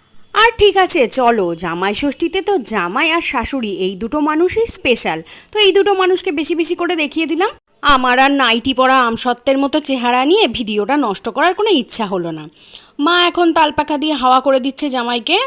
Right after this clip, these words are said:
জামাই ষষ্ঠীর দিন এই পাখার হাওয়া দেওয়াটা যেন মাস্ট। আর তারপর একটু টুকটাক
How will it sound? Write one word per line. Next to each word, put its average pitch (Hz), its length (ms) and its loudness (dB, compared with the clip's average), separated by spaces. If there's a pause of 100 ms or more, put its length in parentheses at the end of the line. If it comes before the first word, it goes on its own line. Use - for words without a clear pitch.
(140)
জামাই 214 360 -2
ষষ্ঠীর 226 360 -6
দিন 285 120 -4
এই 285 120 -2
পাখার 240 420 -4
হাওয়া 170 300 -6
দেওয়াটা 359 380 0
যেন 277 160 -4 (140)
মাস্ট। 185 400 -2 (480)
আর 302 180 0
তারপর 311 280 2
একটু 349 240 -2
টুকটাক 311 360 -2